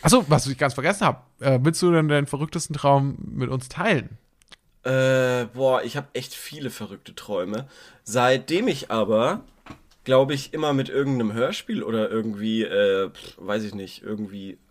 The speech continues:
Speaker 2: Scrubs oder den Simpsons, äh, einschlafe, träum, träum ich irgendwie nicht mehr so krass. Aber es gab tatsächlich viele Träume aus der Kindheit, die mir irgendwie in, ähm, im, im, im Kopf geblieben sind. Und einer war,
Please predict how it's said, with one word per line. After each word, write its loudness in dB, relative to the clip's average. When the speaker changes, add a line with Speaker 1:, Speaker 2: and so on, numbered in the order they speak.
Speaker 2:
Scrubs -8
oder -6
den -10
Simpsons, -6
äh, -4
einschlafe, -6
träum, 2
träum -4
ich -10
irgendwie -8
nicht -10
mehr -8
so -12
krass. -8
Aber 4
es 2
gab -2
tatsächlich -8
viele -8
Träume -2
aus -4
der -8
Kindheit, -6
die -6
mir -2
irgendwie -8
in, -8
ähm, -4
im, 2
im, -4
im -2
Kopf -4
geblieben -2
sind. -8
Und -6
einer 4
war, 2